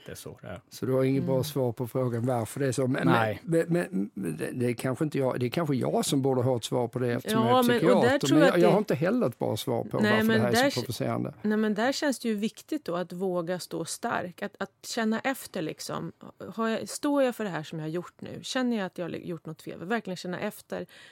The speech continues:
Speaker 3: att man står för det och sen stå stark i det.
Speaker 1: Mm.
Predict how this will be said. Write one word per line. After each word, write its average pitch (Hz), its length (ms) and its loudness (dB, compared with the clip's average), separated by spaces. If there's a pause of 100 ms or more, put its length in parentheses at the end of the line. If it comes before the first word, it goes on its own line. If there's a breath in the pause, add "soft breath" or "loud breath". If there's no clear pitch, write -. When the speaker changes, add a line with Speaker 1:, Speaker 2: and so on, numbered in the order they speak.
(180 loud breath)
Speaker 3:
att - 140 -14
man 175 120 -4
står 226 300 -2
för 165 180 -10
det 160 100 -6
och 170 80 -6
sen 220 200 -2
stå 165 260 -8
stark 302 560 -6
i - 40 -8
det. - 240 -12 (440 loud breath)
Speaker 1:
Mm. 131 280 -6